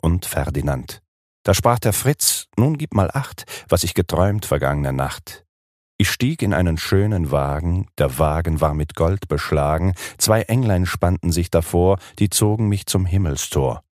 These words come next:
Gleich kamst du auch und wolltest mit und sprangest auf den Kutschentritt. Jedoch ein Teufel schwarz und groß,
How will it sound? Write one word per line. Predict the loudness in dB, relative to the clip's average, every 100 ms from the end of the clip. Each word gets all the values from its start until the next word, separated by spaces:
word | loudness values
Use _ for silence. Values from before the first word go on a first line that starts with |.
| _ _ _
Gleich | 2 2 2 0
kamst | 0 2 0
du | -2
auch | 2 0 0
und | -2 -2 2
wolltest | 0 0 -4 0
mit | -2 -2 -10 -6 2
und | 2
sprangest | 2 0 2 2 -2 0
auf | 0
den | 0 -2 -2
Kutschentritt. | -6 -6 -4 -4 -4 -6 -6 -8 -12 -12 _ _ _
Jedoch | -6 -2 0
ein | -2 0
Teufel | 0 0 -2 -4
schwarz | -2 -2 -2 -8
und | -6
groß, | 0 2 2